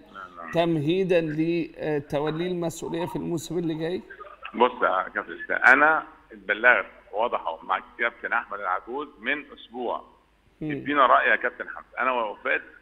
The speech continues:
Speaker 1: على الراي وعلى بنود العقد، والعقد اتكتب ووصل لي منذ اسبوع،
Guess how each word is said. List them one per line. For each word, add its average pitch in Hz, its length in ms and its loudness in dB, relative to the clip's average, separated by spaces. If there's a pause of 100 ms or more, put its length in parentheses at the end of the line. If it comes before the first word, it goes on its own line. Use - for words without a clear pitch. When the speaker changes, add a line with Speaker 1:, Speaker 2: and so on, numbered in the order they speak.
(400)
Speaker 1:
على 113 200 2
الراي 104 280 -4 (180)
وعلى 101 240 0
بنود 123 320 -6
العقد، 107 320 0 (480)
والعقد 110 360 2
اتكتب 139 440 -6
ووصل 110 400 -8
لي 139 60 -10
منذ 143 220 -10
اسبوع، 113 640 -6